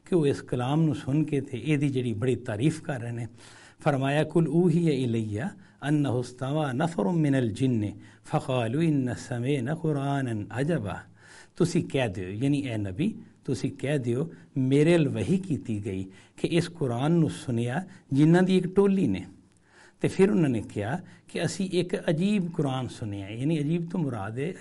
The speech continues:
ਯਾਨੀ ਅਰਬੀ ਜ਼ੁਬਾਨ 'ਚ ਅਜੀਬ ਦਾ ਲਫ਼ਜ਼ ਜਿਹੜਾ ਹੈ, ਇਹ ਦਿਲ ਪਜ਼ੀਰ, ਬੜੀ ਹਿਕਮਤ ਵਾਲੀ, ਅ, ਹਿਕਮਤ ਵਾਲੀ ਗੱਲ, ਜਿਹੜੀ ਦਿਲ 'ਤੇ ਬੜੀ ਅਸਰ ਕਰੇ, ਉਹਦੇ ਵਾਸਤੇ ਆਉਂਦਾ ਹੈ। ਯਾਨੀ ਅਸੀਂ ਇੱਕ ਐਸਾ ਕੁਰਾਨ ਸੁਣਿਆ ਹੈ,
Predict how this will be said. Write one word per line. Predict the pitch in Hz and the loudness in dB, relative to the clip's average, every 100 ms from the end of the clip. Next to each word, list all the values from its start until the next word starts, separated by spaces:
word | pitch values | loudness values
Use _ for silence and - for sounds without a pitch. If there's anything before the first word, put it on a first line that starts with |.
| 143 | -4
ਯਾਨੀ | 135 127 | -4 -4
ਅਰਬੀ | 139 139 143 | -2 0 0
ਜ਼ੁਬਾਨ | 120 117 117 131 | -2 -4 -4 -6
'ਚ | 123 | -6
ਅਜੀਬ | 117 123 131 | -6 -6 -6
ਦਾ | 123 | -8
ਲਫ਼ਜ਼ | 107 - 160 | -8 -6 -6
ਜਿਹੜਾ | 107 107 | -6 -8
ਹੈ, | 175 - - - 196 | -10 -14 -20 -4 0
ਇਹ | |
ਦਿਲ | 131 123 143 | 0 0 -2
ਪਜ਼ੀਰ, | 143 127 113 151 156 147 - - 139 | -2 -4 0 0 2 0 -6 -8 0
ਬੜੀ | 160 156 - | 4 4 2
ਹਿਕਮਤ | 120 139 151 151 | -2 0 0 2
ਵਾਲੀ, | 143 143 139 - 139 | 2 2 0 -2 -4
ਅ, | |
ਹਿਕਮਤ | 117 135 170 165 | -4 0 2 4
ਵਾਲੀ | 156 143 | 4 2
ਗੱਲ, | 117 127 135 135 - - - | 2 4 4 2 -4 -18 -2
ਜਿਹੜੀ | 147 151 | 2 4
ਦਿਲ | 135 151 | 4 4
'ਤੇ | 147 147 | 4 0
ਬੜੀ | 127 127 151 | 0 -2 -2
ਅਸਰ | - 196 165 | 2 4 2
ਕਰੇ, | 147 135 131 - - - | 2 -2 -2 -6 -8 0
ਉਹਦੇ | 262 175 | 2 2
ਵਾਸਤੇ | 135 117 - 104 | 0 -4 -8 -8
ਆਉਂਦਾ | 90 95 | -6 -6
ਹੈ। | 107 | 0
ਯਾਨੀ | 156 185 180 | 4 4 2
ਅਸੀਂ | - 208 | -2 -4
ਇੱਕ | - | -2
ਐਸਾ | 160 - - - | -6 -6 -12 -6
ਕੁਰਾਨ | 165 135 113 | -4 -4 -6
ਸੁਣਿਆ | - 107 | -6 -4
ਹੈ, | 127 | -4